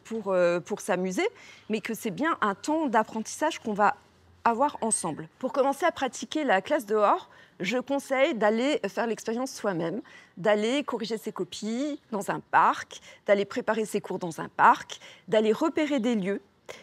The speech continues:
des lieux dans lesquels nous-mêmes on se sent à l'aise et, euh, dont on peut voir que, ben, la sécurité des jeunes est assurée. Plus on est préparé à ça, plus on va, euh,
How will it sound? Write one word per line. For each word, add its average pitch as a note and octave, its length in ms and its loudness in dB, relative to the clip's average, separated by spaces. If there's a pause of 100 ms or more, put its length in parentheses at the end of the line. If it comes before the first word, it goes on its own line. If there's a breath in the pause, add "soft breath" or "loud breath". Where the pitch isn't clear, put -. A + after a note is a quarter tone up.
(100)
des A#3 140 0
lieux A#3+ 180 2
dans A#3+ 100 0
lesquels C#4+ 360 4
nous-mêmes C4+ 340 4
on B3 80 -2
se A3 140 -4
sent A#3+ 220 -2
à G#3+ 60 4
l'aise F#3+ 340 2 (460 soft breath)
et, A#3 280 0
euh, F#3+ 280 6
dont G#3+ 200 -4 (100)
on A3 120 -4
peut G#3 100 -4
voir G#3 360 -2
que, A#3 300 -2
ben, E3+ 540 -2
la F#3 180 2
sécurité F#3 480 -8
des F#3 160 -2
jeunes A3+ 220 0
est G3 160 -2
assurée. E3+ 340 -8 (160)
Plus - 400 -2 (140)
on G#3+ 140 -2
est G3 100 0
préparé G#3 460 -2
à F3 100 4
ça, C4 380 6 (140)
plus - 340 -6 (140)
on G#3+ 160 -2
va, A3+ 400 4 (100)
euh, F#3 300 -2